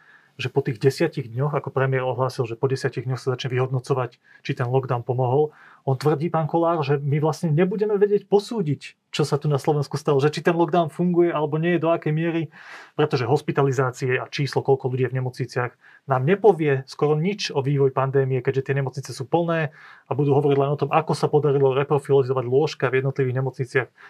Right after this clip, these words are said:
nie o tom, aký vysoký je dopyt a koľko ľudí potrebuje ísť do nemocnice a tak ďalej. On tam rozberá všetky tie argumenty a pýta sa, že hovorí, že som zvedavý, čo chcú po desiatich dňoch vyhodnocovať. S týmto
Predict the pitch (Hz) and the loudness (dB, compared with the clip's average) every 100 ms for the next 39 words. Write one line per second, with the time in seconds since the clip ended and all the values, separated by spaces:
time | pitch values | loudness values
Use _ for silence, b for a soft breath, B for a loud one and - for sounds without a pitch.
0 | B 156 175 151 160 147 143 135 139 139 | B -2 0 2 2 0 -2 -4 -2 -2
1 | 135 120 139 143 127 113 135 - 131 131 | 0 0 0 -2 -4 0 -2 0 -4 0
2 | 147 143 131 127 117 131 127 - 135 131 | 0 2 2 0 -2 -4 -4 -6 -4 -4
3 | - B B - - 156 165 160 147 151 | -6 B B -2 0 4 4 2 0 0
4 | 139 131 139 131 151 - 156 143 135 151 | 0 2 0 0 -2 -4 -2 0 0 -2
5 | 156 175 196 B B B 120 - - 165 | -2 -4 -6 B B B -8 -8 -4 0
6 | 180 - 170 156 - B B - 131 135 | 2 2 2 2 -2 B B -12 -8 -4
7 | 156 - 160 156 139 139 156 123 175 220 | 2 2 2 2 0 0 0 6 6 6
8 | 214 208 - 202 202 - 214 - 147 175 | 2 0 2 0 0 -6 -2 0 2 2
9 | 196 196 151 123 139 180 143 160 180 160 | 2 0 -4 -2 0 0 2 2 2 0
10 | 143 127 123 - 165 175 170 165 | -2 -2 -4 -2 -2 2 0 0